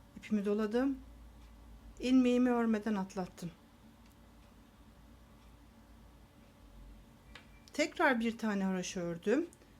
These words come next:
ve iki defa doladım. İlmeğimi örmeden atlattım. Bir tane daha haroşa yaptım. İpimi iki sefer doladım. İlmeğimi örmeden aldım.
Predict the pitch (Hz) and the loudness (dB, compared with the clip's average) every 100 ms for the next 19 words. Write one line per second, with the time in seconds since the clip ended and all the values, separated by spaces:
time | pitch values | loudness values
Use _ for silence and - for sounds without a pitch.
0 | - 240 254 262 269 226 226 196 185 185 | -4 -2 -2 -4 -2 -2 0 -4 -2 -2
1 | 196 190 226 294 311 - - - - 220 | -2 0 0 0 -2 -8 -20 -20 -10 0
2 | 233 233 226 226 233 240 220 214 240 233 | 2 4 4 2 2 2 0 -2 -4 -6
3 | 196 - 180 - - 190 - - - - | -10 -6 -8 -8 -12 -12 -12 -20 -20 -20
4 | - - - - - - - - - - | -20 -20 -20 -20 -20 -20 -20 -20 -20 -20
5 | - - - - - - - - - - | -20 -20 -20 -20 -20 -20 -20 -20 -20 -20
6 | - - - - - - - - 269 311 | -20 -20 -20 -20 -20 -20 -20 -2 0 0
7 | 320 294 247 226 208 196 190 - 185 170 | 0 2 2 2 0 0 0 -2 -4 -6
8 | - 180 190 262 262 - - - - - | -8 -4 0 0 0 -8 -20 -20 -20 -20
9 | - - 202 254 254 247 - - 269 247 | -10 -10 -2 2 2 2 -4 -4 0 0
10 | 214 202 202 196 220 240 262 262 214 214 | 0 0 -4 -2 0 2 2 2 -2 0
11 | 214 233 220 240 240 214 220 220 190 170 | 2 2 2 0 2 0 0 -2 -2 -6
12 | 175 | -10